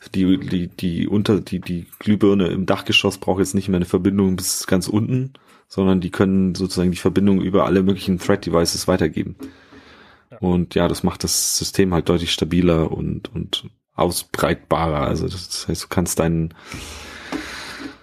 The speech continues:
Speaker 1: deine, du kannst irgendwo in dein, in, in Südengland irgendwo in deinem, äh, Schloss sitzen und alles per HomeKit, äh, ausstatten, äh, nicht HomeKit, äh, Matter, natürlich mit Threads. <laughs> Und, äh,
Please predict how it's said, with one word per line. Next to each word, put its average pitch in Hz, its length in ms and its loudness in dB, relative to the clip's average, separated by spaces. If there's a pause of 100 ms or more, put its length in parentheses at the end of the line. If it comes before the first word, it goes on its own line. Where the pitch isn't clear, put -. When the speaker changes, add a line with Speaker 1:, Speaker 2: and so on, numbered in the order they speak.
(600)
Speaker 1:
deine, 87 440 4
du 90 140 2
kannst - 300 0
irgendwo 92 280 4
in 87 100 2
dein, 90 260 4
in, 90 260 2
in 87 240 -2
Südengland 92 680 2
irgendwo 92 400 2
in 87 120 0
deinem, 85 420 2
äh, 92 460 -4
Schloss - 340 0
sitzen 87 400 0
und 85 220 0
alles 87 300 2
per 87 160 2
HomeKit, 90 680 -2
äh, 87 160 -2
ausstatten, 87 840 -2
äh, 90 120 2
nicht 85 200 -2
HomeKit, - 480 -2
äh, 82 140 -4
Matter, 87 560 0 (100)
natürlich - 480 -4
mit 85 180 0
Threads. - 520 -2 (760)
<laughs> - 840 -4
Und, 95 440 2
äh, 90 500 2